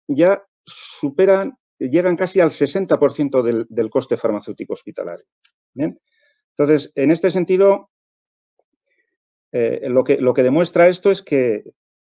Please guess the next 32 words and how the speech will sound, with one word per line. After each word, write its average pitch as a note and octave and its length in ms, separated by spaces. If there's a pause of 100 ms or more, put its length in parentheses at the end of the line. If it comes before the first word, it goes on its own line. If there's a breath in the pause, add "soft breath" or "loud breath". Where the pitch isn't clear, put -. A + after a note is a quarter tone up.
(260)
que B2+ 100
es B2+ 100
bastante D3 360
evidente E3 720
que C#3 140
hay D#3+ 140
un F#3 140
acceso D#3+ 500
por B2 200
parte D#3 260
de D#3+ 100
nuestra D#3 280
población D#3 600
y B2+ 120
de A#2+ 120
nuestros A2+ 340
pacientes F3+ 680 (360 soft breath)
a B2+ 80
la B2+ 80
innovación A#2+ 640
y C3+ 60
a B2 80
los A#2+ 120
medicamentos C#3 540
de C3+ 80
alto C3 160
impacto B2+ 380
en A#2 60
la G#2+ 120
práctica A#2 400
clínica A2+ 380
real. A2+ 360